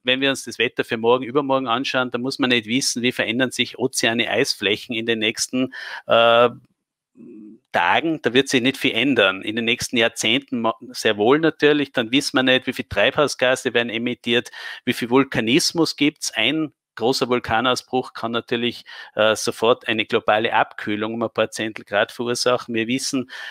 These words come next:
äh, müssen auch die Sonnenstrahlung berücksichtigen. Die Sonne ist einmal stärker, einmal schwächer, hat immer wieder so Perioden.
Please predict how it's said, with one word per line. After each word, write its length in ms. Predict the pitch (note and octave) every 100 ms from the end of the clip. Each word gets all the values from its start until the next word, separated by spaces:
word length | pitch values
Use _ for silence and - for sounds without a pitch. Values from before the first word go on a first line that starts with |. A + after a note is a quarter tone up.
| -
äh, 80 | A2+
müssen 260 | A#2+ A#2+ -
auch 140 | G#2+
die 100 | -
Sonnenstrahlung 880 | - A#2+ C3+ D3+ C3 - A#2 B2+ A#2
berücksichtigen. 720 | A#2+ B2 C3 - A#2+ - A2
Die 60 | A2
Sonne 340 | - A2+ A2+
ist 120 | G#2+
einmal 200 | A2 G#2
stärker, 420 | - A2+ B2+ -
einmal 220 | A2 G#2 G2+
schwächer, 640 | - B2+ - C3+ B2+ A#2
hat 220 | G#2+ -
immer 280 | G#2+ A2 G#2+
wieder 180 | G#2+ G#2
so 160 | G#2+
Perioden. 640 | - G#2 G2+ G#2 C#3+ D#3